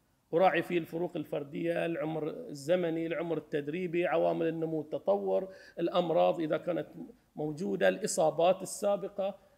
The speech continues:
فيجب أن يتم ال-، التدريب على هذا الأساس وفق برامج والعلوم الرياضية التي، آه، الأكاديمية الأولمبية واللجنة الأولمبية منذ سنوات وبدعم من، آه، رؤساء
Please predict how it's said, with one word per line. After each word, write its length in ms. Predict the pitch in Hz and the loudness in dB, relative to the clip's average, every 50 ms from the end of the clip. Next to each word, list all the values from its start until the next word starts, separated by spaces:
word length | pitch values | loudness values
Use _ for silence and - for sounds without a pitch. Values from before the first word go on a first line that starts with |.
| _ _ _ _ - | _ _ _ _ -6
فيجب 680 | 156 156 160 165 - - - 196 262 240 330 285 208 | -4 0 0 0 -2 -2 2 2 4 4 4 -2 -2
أن 140 | 220 220 208 | 0 0 0
يتم 380 | 190 185 - 262 247 254 247 240 | 0 0 -2 -2 -4 -2 -2 -2
ال-، 240 | 226 226 233 - - - | -2 -2 -6 -8 -4 -4
التدريب 560 | 196 190 - - 220 202 175 214 233 233 180 143 | -6 -4 -2 -2 -2 -2 -2 -2 -6 -6 -4 -2
على 160 | 170 175 165 | -2 -2 0
هذا 240 | 147 165 165 156 175 | 0 0 0 0 0
الأساس 560 | 165 - - - - 131 117 - - - _ _ _ _ _ _ _ - | -2 -2 -8 -8 -8 -8 -10 -10 -16 -20 _ _ _ _ _ _ _ -4
وفق 400 | - 190 208 - - - - - - - | -2 -2 -2 -2 -8 -14 -16 -16 -16 -12
برامج 720 | 180 147 160 156 165 180 196 208 226 247 226 175 - 170 185 175 - - | -4 -2 0 2 2 2 2 2 2 0 0 0 -4 -6 -4 -4 -4 -6
والعلوم 800 | - 160 156 160 151 135 139 156 170 202 226 233 214 - 285 - - | -4 0 0 0 0 0 -4 -2 0 0 0 0 -2 -4 -8 -4 -2
الرياضية 800 | 180 175 170 165 165 156 147 139 151 170 170 185 202 220 226 - - | -2 0 2 2 2 2 2 0 -2 -4 -2 -2 -2 -4 -6 -6 -6
التي، 640 | 175 175 170 175 170 - 170 170 170 175 170 - - - _ _ _ _ | -6 -4 -4 -6 -6 -4 -8 -6 -6 -6 -8 -8 -10 -18 _ _ _ _
آه، 1300 | - 156 - 82 82 85 - - - - - 50 - - - - - - - - - - - - - - | -8 -4 -2 -2 -2 -2 -4 -6 -8 -8 -8 -8 -8 -10 -12 -14 -14 -16 -18 -18 -18 -20 -20 -18 -12 -10
الأكاديمية 540 | 156 175 170 - 185 180 175 190 190 185 170 | -6 -6 -2 2 2 4 4 4 2 2 0
الأولمبية 460 | 165 - 165 170 165 160 160 180 170 | 0 0 -2 -2 -2 -2 0 0 0
واللجنة 400 | 156 156 160 165 175 156 160 165 | 2 2 0 0 -2 -2 -2 -4
الأولمبية 500 | 165 160 165 160 156 156 185 175 165 160 | -2 -2 -4 -4 -6 -4 -4 -4 -4 -4
منذ 140 | 151 143 151 | -4 -8 -8
سنوات 640 | - - 165 156 160 165 196 240 220 - - - - _ _ _ _ _ _ _ _ - | -4 -4 -2 -2 0 0 0 0 -2 -4 -6 -12 -20 _ _ _ _ _ _ _ _ -6
وبدعم 720 | 147 143 147 151 147 208 196 160 175 175 165 160 156 156 | -6 -4 -4 0 2 2 2 2 2 0 0 0 0 0
من، 260 | 160 165 160 156 - - - - _ _ - | 0 0 0 -2 -4 -6 -12 -18 _ _ -10
آه، 960 | - 151 170 170 180 - 127 127 131 - - - - - - - - - - - | -8 -6 -6 -4 -4 -6 -6 -6 -8 -10 -10 -10 -10 -10 -12 -14 -12 -10 -6 -6
رؤساء 720 | 160 - - 180 - - 185 180 185 185 - - - | -6 -4 -4 -4 0 2 4 4 4 4 2 -2 -10